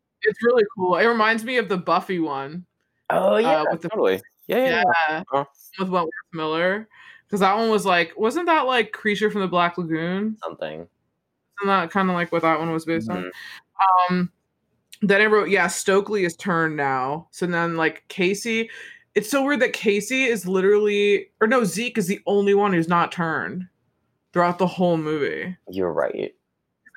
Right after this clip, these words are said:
Speaker 1: all get turned. Like, Casey gets turned at the very last minute when he, like, chases it behind the bleachers to fucking, like, actually kill it and stick that thing in its eye.
Speaker 2: 'Cause I, I, I'm curious now, too, 'cause, like,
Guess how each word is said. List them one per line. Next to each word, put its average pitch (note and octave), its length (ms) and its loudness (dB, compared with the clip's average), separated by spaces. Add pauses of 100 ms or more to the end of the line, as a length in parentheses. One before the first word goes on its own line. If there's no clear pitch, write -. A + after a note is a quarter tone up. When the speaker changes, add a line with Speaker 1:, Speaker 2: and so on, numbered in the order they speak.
(180)
Speaker 1:
all F#3+ 140 4
get F#3+ 140 0
turned. F#3 280 0
Like, D3+ 140 -2
Casey G3 340 0
gets F#3 160 -2
turned F#3+ 180 0
at E3+ 60 -2
the F3 80 2
very D#3+ 400 2
last D#3+ 320 2
minute D3+ 280 -2
when D#3+ 120 -4
he, D#3 100 -2
like, D3 240 -2 (340)
chases F3 440 0
it E3 120 4
behind E3 380 2
the D#3 60 0
bleachers D3+ 840 0
to D3+ 100 -2
fucking, D3 440 -2
like, C3+ 260 -4
actually C3 380 -4
kill D3 220 0
it C3+ 60 0
and G#2+ 120 -8
stick - 240 -20
that B2 140 -6
thing D3 140 -4
in D3 80 -4
its C#3 160 -8
eye. C#3+ 280 -4 (560)
Speaker 2:
'Cause D#3 160 2
I, F3 100 4
I, D3 300 2
I'm C#3 160 0
curious A2+ 500 -2
now, E2+ 200 -8
too, A2 260 -8
'cause, F2+ 260 -6
like, F2 300 0